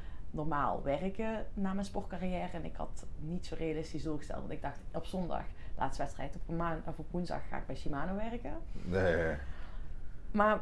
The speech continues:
Speaker 1: wat ik merkte is heel erg van, oké, ik werd geleefd door mijn trainingsschema. Ik weer heel erg moest wennen, "Oké, eh, wat, hoe is mijn lichaam? Hoe functioneert mijn lichaam? Wat wil ik?" Ehm, gewoon het voelen weer in je lijf. Dat
Speaker 2: Ja.
Speaker 1: was echt, ehm, hoe heb jij dat ervaren?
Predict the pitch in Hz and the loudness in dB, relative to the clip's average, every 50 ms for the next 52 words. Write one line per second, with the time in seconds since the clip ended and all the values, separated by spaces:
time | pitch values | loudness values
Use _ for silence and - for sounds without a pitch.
0 | 190 185 233 240 240 202 196 202 233 262 254 - - - - 208 196 185 180 180 | 4 4 4 4 6 4 6 6 6 6 2 0 -4 -2 2 4 6 6 6 6
1 | 175 - - 175 175 180 - 175 165 175 196 208 - - - - 147 156 185 202 | 4 2 0 0 0 0 -2 -2 0 2 0 0 0 -2 0 0 2 4 4 4
2 | 226 208 - 180 156 147 139 - - 202 214 226 196 - 160 147 147 - - 180 | 2 2 2 2 0 0 -2 0 2 2 2 2 2 2 0 0 0 0 0 0
3 | 170 147 175 233 240 - - 185 160 - 160 160 156 151 139 - - 131 127 143 | 2 4 4 4 4 4 2 2 0 2 2 2 2 2 0 -2 0 0 2 2
4 | 165 202 240 254 - - - - - - - - - - - - 175 175 165 165 | 2 2 2 0 -2 -4 -4 -6 -6 -6 -4 -4 -4 -4 -2 -2 -2 -2 -2 -2
5 | 156 160 165 165 165 - 165 - 156 151 151 156 - - 190 175 - - 151 139 | -2 0 0 0 0 0 0 2 2 2 2 2 2 2 2 2 4 2 2 4
6 | 139 156 - - 165 180 190 185 - - 156 143 - - 139 127 135 - - 151 | 4 2 2 2 2 2 2 2 2 0 -2 -2 -2 0 0 0 0 2 0 0
7 | - 131 - - 196 185 131 123 - 120 120 120 123 131 135 147 175 196 196 - | -2 -2 -2 -2 0 0 0 0 -2 -2 0 0 2 2 2 2 0 -2 -2 -4
8 | - - - 131 - - - - - - - - 175 160 139 - - - 196 196 | -4 -4 -2 -2 -2 -4 -4 -4 -4 -4 -2 -2 0 0 -2 -2 0 2 2 2
9 | 165 165 151 160 156 - - 160 147 139 139 143 139 143 175 220 226 - - - | 2 2 2 0 0 0 0 0 0 2 2 4 4 2 2 0 0 -2 -2 -2
10 | 180 - - - - 165 - - - - - - 180 160 - 80 156 160 160 160 | -2 -2 -2 -2 -2 -2 -2 -2 -4 -4 -4 -4 -4 -2 -2 -2 -2 -2 -2 0
11 | 156 - - - - - - - - - - - - - - 175 180 180 - 180 | -2 -2 -4 -4 -8 -8 -8 -4 -6 -4 -4 -4 -4 0 4 4 4 4 4 2
12 | 180 - - - 131 131 139 123 131 135 139 165 214 240 | 2 2 2 0 -2 -2 -2 -2 -2 0 -2 -2 -2 -2